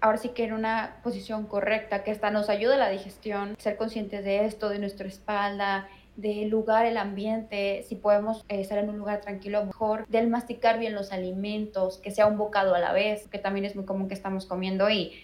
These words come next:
todavía ni siquiera terminamos de masticar y de pasar <laughs> el bocado, cuando ya estamos seleccionando otro, ¿no? Estamos, eh,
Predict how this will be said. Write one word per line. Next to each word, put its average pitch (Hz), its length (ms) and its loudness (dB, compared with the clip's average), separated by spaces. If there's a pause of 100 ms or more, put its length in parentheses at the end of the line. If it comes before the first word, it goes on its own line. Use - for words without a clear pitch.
todavía 208 240 6
ni 220 80 2
siquiera 202 460 6
terminamos 190 460 4
de 196 80 0
masticar 185 400 0
y - 20 2
de 185 140 4
pasar 190 580 4
<laughs> - 20 -14
el 190 220 2
bocado, 190 400 4 (160)
cuando 220 180 8
ya 220 60 0
estamos 254 260 2
seleccionando 220 600 2
otro, 208 340 2
¿no? 196 240 2
Estamos, 220 440 -6
eh, 180 340 0